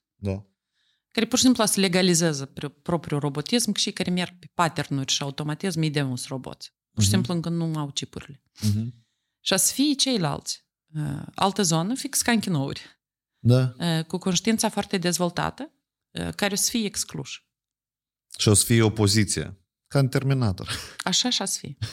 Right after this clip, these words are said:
Speaker 1: <laughs>
Speaker 2: Nu știu dacă noi o să ajungem,
Speaker 1: Mhm.
Speaker 2: dar o să vedem, o să comunicăm telepatic despre asta peste nu știu câți ani.
Speaker 1: E, e, e tare interesant tema
Speaker 2: E,
Speaker 1: asta.
Speaker 2: noi suntem în, în timpuri așa de frumoase. Realmente,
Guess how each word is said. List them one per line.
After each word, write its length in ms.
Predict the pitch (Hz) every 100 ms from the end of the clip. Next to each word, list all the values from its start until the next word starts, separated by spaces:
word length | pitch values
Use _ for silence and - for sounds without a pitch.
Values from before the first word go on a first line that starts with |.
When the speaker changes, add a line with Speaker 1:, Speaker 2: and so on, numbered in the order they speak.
| - - 139
Speaker 1:
<laughs> 400 | - 160 - -
Speaker 2:
Nu 220 | 254 285
știu 180 | - 196
dacă 120 | 208
noi 100 | 190
o 20 |
să 120 | 180 185
ajungem, 440 | 180 302 285 294
Speaker 1:
Mhm. 500 | 120 117 120 147 - _ _
Speaker 2:
dar 220 | - 214
o 40 | 240
să 160 | 226
vedem, 360 | 185 160 185 196
o 80 | -
să 160 | 196 196
comunicăm 480 | 180 180 180 - 196
telepatic 640 | 170 165 170 170 - 165
despre 320 | 151 143 -
asta 240 | 156 160 -
peste 540 | - 147 - 143 151 _
nu 80 | 131
știu 140 | -
câți 200 | - -
ani. 240 | - 131 - _
Speaker 1:
E, 100 | 104
e, 300 | 104 87 101
e 40 | 104
tare 220 | 117 98
interesant 680 | 90 87 82 82 78 82 -
tema 280 | - -
Speaker 2:
E, 80 | 147
Speaker 1:
asta. 180 | 147 147
Speaker 2:
noi 340 | 151 165 202 226
suntem 800 | - 202 196 233 220 202 190 -
în, 220 | 180 170 170 _ _
în 160 | 175
timpuri 360 | - 196 180 160
așa 240 | 147 -
de 100 | 160
frumoase. 640 | 131 - 156 151 135 - - _ _ _ _
Realmente, 480 | 180 180 156 135